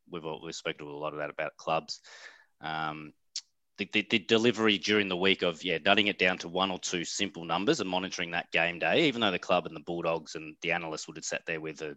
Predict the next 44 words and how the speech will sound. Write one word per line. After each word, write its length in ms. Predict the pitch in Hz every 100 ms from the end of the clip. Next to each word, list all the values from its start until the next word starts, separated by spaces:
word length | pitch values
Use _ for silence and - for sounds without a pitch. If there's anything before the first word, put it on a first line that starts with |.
| -
spreadsheet 500 | - - 80 - 78
probably 220 | 87 78
with 100 | 80
ninety 400 | 82 87 87 -
columns 460 | - 85 85 82 76
and 120 | 78
sorted 300 | - 90 85
them 120 | 80
all 160 | 85 82
and 120 | 80
have 160 | 82 82
eighty 260 | 87 -
different 320 | 85 85 76 -
stats 380 | - 85 -
that, 160 | 80 78 - - - _
you 100 | 87
know, 220 | 80 87
that 140 | 95 85
we 80 | 87
know 200 | 90 92
the 120 | 87
Giants 360 | 92 90 87
are 60 | 85
ranked, 460 | 85 85 82 - - _
you 120 | 85
know, 100 | 78
in 80 | 85
the 60 | 78
top 240 | 98 -
ten 160 | 92 82
percent 300 | - 90 -
for 80 |
these 240 | 82 87 -
twenty 240 | - 87
stats 340 | - 87 - 82
and 80 |
bottom, 180 | 85 92 - - _ -
but 80 |
it's 100 | 101
only 160 | 107 104
the 80 | 90
two 180 | - 90
stats 360 | - 82 -
that 120 | -